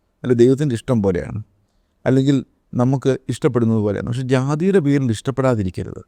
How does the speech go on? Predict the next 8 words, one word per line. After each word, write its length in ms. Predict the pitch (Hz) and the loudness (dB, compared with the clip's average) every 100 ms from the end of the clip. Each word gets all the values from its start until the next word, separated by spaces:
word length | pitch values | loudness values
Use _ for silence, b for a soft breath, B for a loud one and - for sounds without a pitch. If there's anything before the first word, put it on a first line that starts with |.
| _ _ _ _ _ _ _ _ _ _ _ _ _ _ _ - | _ _ _ _ _ _ _ _ _ _ _ _ _ _ _ -2
ജാതിയുടെ 560 | 110 117 139 165 180 | 2 4 4 4 4
പേരിൽ 320 | 139 120 120 - - | 4 2 2 -4 -6
അവഗണിക്കപ്പെടരുത്. 760 | 107 113 110 107 92 - 117 120 | -2 0 0 -2 -6 -6 -8 -4
കാരണം 340 | 110 110 139 - | 0 0 0 -2
അവരെല്ലാവരും 760 | 107 104 110 123 107 95 95 _ 104 | 0 0 0 2 2 0 -4 _ 0
ഒരേ 180 | 104 107 | 2 2
വിശ്വാസത്താലും 580 | 95 101 98 104 101 104 | 0 -4 -4 -4 -6 -6
പ്രത്യാശയാലും 600 | - - 98 98 92 | -8 -6 -6 -4 -6